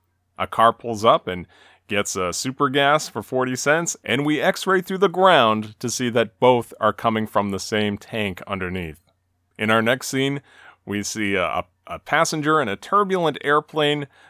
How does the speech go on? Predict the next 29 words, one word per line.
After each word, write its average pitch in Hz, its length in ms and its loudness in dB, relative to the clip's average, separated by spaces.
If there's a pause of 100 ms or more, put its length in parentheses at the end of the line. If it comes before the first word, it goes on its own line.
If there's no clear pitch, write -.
(100)
looking 175 360 -2
out 139 160 2
the 127 80 2
window, 120 580 2 (380)
very, 165 340 2
very 131 300 2
scared, 101 500 0 (480)
and 104 380 0
we 104 100 -2
pan 123 320 -2
to 120 100 -10
the 104 120 -2
front 190 240 0
of 165 80 -2
the 139 100 0
plane 123 500 0
in 196 120 -2
the 202 100 0
cockpit. 117 600 2 (200)
Looking 156 380 2
through 151 380 6
it, 104 100 0 (340)
we 120 160 -2
see 131 240 -4
that 123 160 -2
the 113 140 -6
pilot 180 480 2
and 170 160 -4
co-pilot 117 680 2